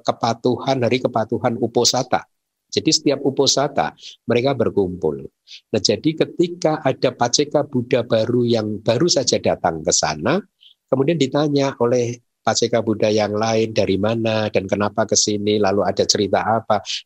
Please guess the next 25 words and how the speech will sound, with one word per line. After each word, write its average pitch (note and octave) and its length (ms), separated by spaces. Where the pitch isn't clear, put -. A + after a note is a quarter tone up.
Nah, F#2 80
Bu-, - 260
Paceka C#3+ 480
Buddha A#2+ 240
tadi A2+ 240
menyampaikan, A#2 720
eh, E2+ 680
misalkan G2 320
stansa A2 480
yang F#2+ 80
ketiga G2 320
puluh G2+ 160
lima G2+ 400
ini B2 240
disampaikan A2+ 720
untuk A2 240
kedua G2+ 400
kalinya F#2+ 560
di F#2+ 160
hari G2 160
Uposatha G2 640
itu G2 320
di F#2+ 80
Gunung G2 320
Himalaya. F2 560